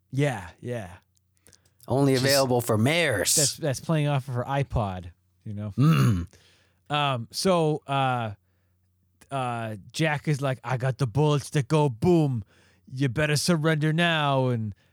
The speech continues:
Speaker 1: Adam's like, "Nope, the law is corrupt. I am the law. Spaghetti
Speaker 2: <laughs>
Speaker 1: robots."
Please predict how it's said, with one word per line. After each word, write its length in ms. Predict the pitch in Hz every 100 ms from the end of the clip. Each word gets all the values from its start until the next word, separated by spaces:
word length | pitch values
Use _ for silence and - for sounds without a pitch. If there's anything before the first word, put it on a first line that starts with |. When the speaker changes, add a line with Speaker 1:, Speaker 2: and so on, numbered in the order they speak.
| _ 131
Speaker 1:
Adam's 320 | 139 139 117
like, 200 | 131 101
"Nope, 320 | 160 160 -
the 100 | -
law 320 | 139 143 143 135
is 120 | -
corrupt. 640 | - 135 151 135 - - - _ _ _ -
I 140 | 156
am 240 | 175 190 165
the 80 | 151
law. 520 | 143 135 123 113 95 _ _ _ _ _ -
Spaghetti 500 | - 165 165 175 156
Speaker 2:
<laughs> 20 |
Speaker 1:
robots." 760 | 156 151 135 135 113 160 -